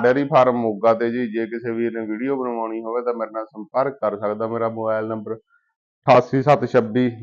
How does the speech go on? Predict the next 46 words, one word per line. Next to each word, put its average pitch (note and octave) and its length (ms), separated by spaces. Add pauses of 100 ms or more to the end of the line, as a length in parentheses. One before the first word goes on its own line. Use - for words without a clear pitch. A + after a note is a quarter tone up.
ਦਸ A#2 280
ਸੱਤ A2+ 220
ਸੌ A2+ 80
ਅਠੱਤਰ। A2+ 380
ਜਿਨ੍ਹਾਂ A#2 320
ਵੀਰਾਂ B2 220
ਨੇ A#2+ 100
ਚੈਨਲ A#2 340
ਨੂੰ A#2+ 100
ਸਬਸਕ੍ਰਾਈਬ A#2+ 540
ਨਹੀਂ A#2+ 160
ਕੀਤਾ, A#2 220
ਸਬਸਕ੍ਰਾਈਬ A#2+ 580
ਕਰ A#2 140
ਲਓ A#2 140
ਤੇ A#2 120
ਨਾਲ A2+ 320
ਘੰਟੀ A#2+ 300
ਦਾ A2 120
ਬਟਨ A2 360
all G#2 200
ਤੇ A2 80
ਸੈੱਟ A2 260
ਕਰ G#2+ 240
ਲਓ A2 140
ਜੀ। A2+ 140 (720)
ਅੱਜ C3 120
ਦੀ C#3 180
ਵੀਡੀਓ C#3 400
ਪਿੰਡ C3 360
ਢੁੱਡੀ A#2 340
ਕੇ, A#2+ 140 (440)
ਤਹਿਸੀਲ A#2+ 460
ਤੇ A#2+ 120
ਜ਼ਿਲ੍ਹਾ A#2 240
ਬਾਈ A#2 220
ਨੂੰ A2+ 140
ਪੈਂਦਾ A2+ 300
ਜੀ A2+ 120
ਮੋਗਾ। A2 500 (460)
ਅੱਜ A#2 140
ਦੀ A#2 160
ਵੀਡੀਓ A#2 360
'ਚ B2 120
ਤੁਹਾਡੇ A#2 500
ਲਈ A2+ 240